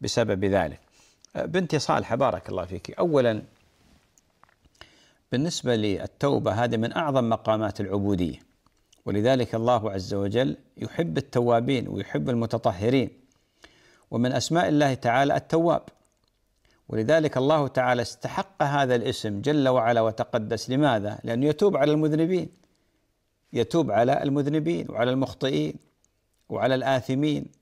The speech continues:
هذا المقام الأول. المقام الثاني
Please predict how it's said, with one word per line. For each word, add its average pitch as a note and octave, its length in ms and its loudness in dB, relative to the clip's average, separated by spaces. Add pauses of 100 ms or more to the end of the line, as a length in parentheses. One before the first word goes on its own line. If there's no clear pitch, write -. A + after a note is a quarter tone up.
(1040)
هذا A2 200 -2
المقام B2+ 400 0
الأول. C3 380 0 (840)
المقام A2+ 600 -2
الثاني A2+ 640 -2